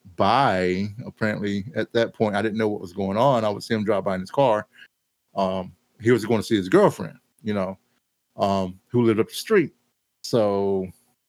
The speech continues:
you know, I would see him drive by. He'll wave, but he never really stopped. Uh, my dad was a truck driver. Um, he was very much, uh, do what I say kind of guy.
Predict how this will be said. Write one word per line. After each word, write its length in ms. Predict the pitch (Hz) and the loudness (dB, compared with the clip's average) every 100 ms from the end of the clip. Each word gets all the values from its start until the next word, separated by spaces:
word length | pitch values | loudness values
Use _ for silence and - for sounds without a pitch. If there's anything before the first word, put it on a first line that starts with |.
| _ | _
you 120 | - 117 | -2 0
know, 80 | 98 | 2
I 80 | |
would 140 | 107 101 | 2 0
see 100 | 117 | 0
him 100 | 98 | 2
drive 220 | 101 92 | 0 2
by. 520 | 139 147 143 139 135 | 2 4 4 4 4
He'll 180 | 120 117 | 2 2
wave, 520 | 101 151 147 143 139 | 2 4 4 2 -2
but 100 | 107 | -2
he 80 | 98 | -2
never 220 | 110 101 | 0 0
really 180 | 95 85 | -2 -4
stopped. 640 | - - 123 113 113 - _ _ _ _ - | -4 0 2 4 0 -4 _ _ _ _ -4
Uh, 240 | 101 98 | -2 0
my 120 | 101 98 | 0 2
dad 200 | 123 131 | 4 4
was 100 | 110 | 0
a 60 | 98 | -2
truck 300 | - 135 113 | 2 2 2
driver. 580 | 113 113 107 107 104 - _ _ _ - | 2 4 4 0 -2 -8 _ _ _ -8
Um, 440 | 101 95 95 90 _ _ _ _ _ _ _ - | -4 -2 -2 -6 _ _ _ _ _ _ _ -2
he 80 | 139 | 4
was 180 | 151 135 | 4 4
very 360 | - 143 151 135 | 4 4 4 2
much, 680 | 113 117 123 - - - - _ | 2 4 4 2 -6 -8 -8 _
uh, 440 | 104 104 101 101 101 - - 87 | -2 0 0 -2 -4 -8 -20 -2
do 140 | 113 | 2
what 180 | 110 110 | 4 4
I 140 | 101 98 | 0 -2
say 540 | - 104 104 101 101 | -2 0 2 0 -2
kind 340 | - 107 98 | -4 -4 -2
of 180 | 95 87 | -4 -6
guy. 680 | - 98 98 98 98 95 | -4 -2 0 0 0 -2